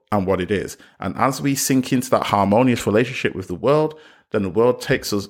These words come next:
in and allows us to experience a more harmonious relationship with it over time. And that for me is the epitome of what God's plan is. It's our little tiny,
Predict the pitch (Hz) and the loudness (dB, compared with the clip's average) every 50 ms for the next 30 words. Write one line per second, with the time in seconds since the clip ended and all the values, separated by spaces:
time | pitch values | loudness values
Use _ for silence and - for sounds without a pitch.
0 | _ - 135 147 123 101 104 104 - - _ _ _ _ _ _ - 104 101 98 | _ 0 2 2 2 2 0 -2 -4 -10 _ _ _ _ _ _ -2 -2 0 0
1 | 98 98 101 110 120 131 131 127 107 101 101 - - - - 104 98 92 - - | 0 2 4 4 4 4 4 2 0 0 -2 -2 -4 -6 -4 -2 -2 -2 -2 -4
2 | - - - 131 127 113 95 - - - - 87 90 95 95 95 98 110 113 120 | -4 0 2 4 4 2 0 -4 -8 -10 -8 -6 -4 -4 -2 0 2 4 4 4
3 | 127 127 123 - - 113 113 101 95 90 90 90 87 87 - - 90 82 85 87 | 4 2 0 0 2 2 2 2 0 -4 -4 -4 -4 -6 -6 -6 -4 -2 -2 -2
4 | - 85 - - 85 - - 82 90 87 82 - - - 101 - - - - - | -4 -6 -4 -4 -4 -4 -4 -4 -4 -4 -4 -4 -2 0 0 0 0 -4 -10 -12
5 | - - _ _ _ _ _ _ 90 90 90 95 107 - - - 104 95 85 - | -12 -12 _ _ _ _ _ _ -2 -2 -2 -2 -6 -10 -6 -4 -4 -4 -4 -8
6 | 98 - _ _ _ _ _ _ - - - - _ _ - 92 90 92 110 131 | -12 -20 _ _ _ _ _ _ -20 -20 -20 -20 _ _ 0 0 2 4 4 4
7 | - - - - 101 101 110 127 107 90 87 - 95 98 92 92 - - 95 95 | 2 2 0 0 2 4 4 4 2 0 -2 -2 -2 -4 -4 -4 -6 -4 -2 -2
8 | 92 90 90 - - 143 - - 95 87 85 82 - 92 87 - _ - 92 90 | -2 -2 -4 -4 -6 -6 -6 -6 -6 -6 -6 -4 -6 -8 -8 -8 _ -8 -8 -8
9 | - - - - 85 85 82 - 107 110 87 78 - - _ - - _ _ _ | -8 -12 -10 -8 -8 -8 -6 -4 -4 -4 -4 -6 -10 -18 _ -20 -20 _ _ _
10 | - 95 80 - - _ - 107 117 123 135 139 139 143 143 - - _ _ - | -8 -8 -8 -8 -10 _ 0 2 4 4 4 4 4 2 0 -4 -14 _ _ -8
11 | 85 98 98 127 143 - - - 143 143 143 139 139 139 - _ _ _ _ - | -6 0 0 0 0 0 0 2 4 4 4 2 0 -4 -8 _ _ _ _ -14
12 | - - - - - 151 156 165 160 151 127 101 87 76 78 | -14 -14 -14 -8 -2 0 0 2 4 2 2 2 0 -4 -10